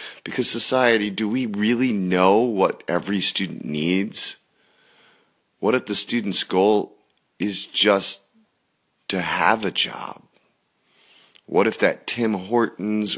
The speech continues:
or McDonald's is the place that they desire to be working? As we look around our society, there are tons of help wanted signs out there.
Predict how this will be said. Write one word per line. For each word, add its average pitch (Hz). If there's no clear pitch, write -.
or 80
McDonald's 92
is 92
the 92
place 98
that 90
they 95
desire 92
to 80
be 80
working? 73
As 104
we 131
look 131
around 117
our 107
society, 113
there 123
are 113
tons 87
of 76
help 85
wanted 80
signs 78
out 80
there. 104